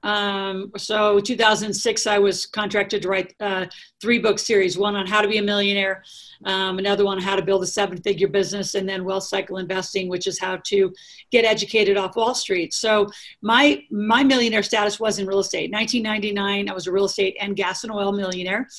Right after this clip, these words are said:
um, because in the mi-, uh, mid nineties, uh, ninety-six, I participated in my first, uh, drilling well. And real estate, I believe and have taught forever,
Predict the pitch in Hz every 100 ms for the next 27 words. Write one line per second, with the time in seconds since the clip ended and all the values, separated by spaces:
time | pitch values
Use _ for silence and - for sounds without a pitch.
0 | - - 202 196 190 196 190 202 196 -
1 | 214 196 196 190 190 208 190 185 196 202
2 | 196 190 196 214 214 190 185 190 190 -
3 | 208 - - 190 185 180 - - - -
4 | 156 220 220 214 202 196 185 185 196 190
5 | - 190 180 156 196 196 185 180 175 277
6 | - - - - - - - 214 214 208
7 | 208 202 - 208 247 294 269 240 233 208
8 | 220 220 - 160 214 208 233 254 269 180
9 | 190 185 - 208 202 - 202 196 190 190
10 | 240 208 180